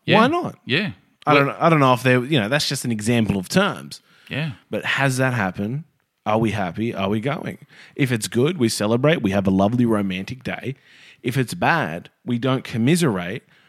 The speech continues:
Speaker 2: but we celebrate what was.
Speaker 1: Yeah.
Speaker 2: We shake hands, we part ways.
Speaker 1: Oh, you're gonna finish up then and there. It's an exit
Speaker 2: Yeah,
Speaker 1: interview
Speaker 2: that's
Speaker 1: all
Speaker 2: it.
Speaker 1: in one.
Speaker 2: It can be.
Speaker 1: Wow,
Speaker 2: It can
Speaker 1: okay.
Speaker 2: be. Or we can give it another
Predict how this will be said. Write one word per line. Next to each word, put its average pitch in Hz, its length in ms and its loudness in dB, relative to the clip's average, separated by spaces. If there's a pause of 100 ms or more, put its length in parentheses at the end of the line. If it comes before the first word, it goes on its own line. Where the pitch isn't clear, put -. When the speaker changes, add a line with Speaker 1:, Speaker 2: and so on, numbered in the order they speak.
(100)
Speaker 2:
but 117 140 0
we 113 100 -2
celebrate 131 520 0
what 165 220 -2
was. 107 440 -10 (340)
Speaker 1:
Yeah. 113 120 -6
Speaker 2:
We 104 40 -4
shake 98 300 -4
hands, 92 200 -6
we 87 80 -10
part - 280 -12
ways. - 320 -18 (880)
Speaker 1:
Oh, 120 100 0
you're 156 200 4
gonna 151 120 0
finish 143 380 -2
up 131 180 -4
then 131 180 0
and 123 140 2
there. 156 80 0
It's 127 140 -2
an 120 80 2
exit 139 240 0
Speaker 2:
Yeah, 135 80 2
Speaker 1:
interview - 260 4
Speaker 2:
that's 123 60 0
Speaker 1:
all 123 160 4
Speaker 2:
it. - 20 4
Speaker 1:
in 120 100 2
one. 143 320 0 (140)
Speaker 2:
It 147 80 -8
can 226 220 -2
be. 165 320 -2
Speaker 1:
Wow, 151 360 -10
Speaker 2:
It 160 80 -6
can 185 200 2
Speaker 1:
okay. 156 240 0
Speaker 2:
be. - 100 -12
Or 147 180 2
we 160 120 2
can 160 120 -4
give 156 120 0
it 151 80 -4
another 143 360 -2